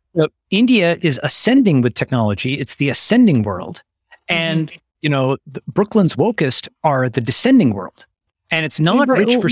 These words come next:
Speaker 2: wha-, what's a good example of that? Like, when you say ascension in the context of media in India, what does that mean?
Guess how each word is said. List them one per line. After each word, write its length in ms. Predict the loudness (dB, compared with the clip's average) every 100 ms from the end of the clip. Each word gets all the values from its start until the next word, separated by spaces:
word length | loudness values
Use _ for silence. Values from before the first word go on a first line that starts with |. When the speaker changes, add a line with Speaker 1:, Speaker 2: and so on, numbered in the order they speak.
| 2
Speaker 2:
wha-, 80 | 2
what's 260 | 0 -2
a 80 | -2
good 140 | 0 0
example 460 | 0 -2 0 0
of 120 | -2 0
that? 240 | -2 0
Like, 160 | -2 0
when 120 | 2
you 120 | 2
say 540 | 0 0 2 0 0 -4 -8
ascension 760 | -8 -2 0 2 2 2 4 2
in 140 | 2
the 80 | 0
context 440 | -2 -2 -4 -6 -8
of 100 | -2
media 520 | -2 0 0 0 0
in 100 | 0
India, 280 | 0 0 0
what 160 | -2
does 100 | -2
that 180 | -4 -4
mean? 420 | -2 -2 -4 -8